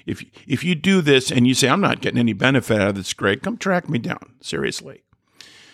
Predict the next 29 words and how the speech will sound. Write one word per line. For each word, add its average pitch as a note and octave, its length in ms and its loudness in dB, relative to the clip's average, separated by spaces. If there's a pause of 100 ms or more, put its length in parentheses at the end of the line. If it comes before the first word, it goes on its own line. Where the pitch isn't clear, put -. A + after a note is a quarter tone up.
(140)
You F#3+ 260 2
will D#3 340 4
create A#2 560 2
impact, A2 680 -2 (720)
the A#2 120 2
impact B2+ 420 2
that - 120 -4
you A#2+ 80 0
wanna A2+ 260 0
have G#2 460 -2 (180)
with A2 200 -2
this G2+ 200 -4
habit. G2+ 360 -2 (180)
Okay, F#3+ 220 0
so D3 140 -2
here F#3+ 160 4
are F#3 60 2
the D#3+ 100 -4
steps. - 540 -6 (720)
First - 320 0
thing D#3 160 4
you A#2+ 80 4
do A2 440 0 (1160)
is C#3+ 180 2
you C#3+ 60 2
pick - 220 0
a B2 60 -2
time. - 420 -4 (1200)
And A2 420 -4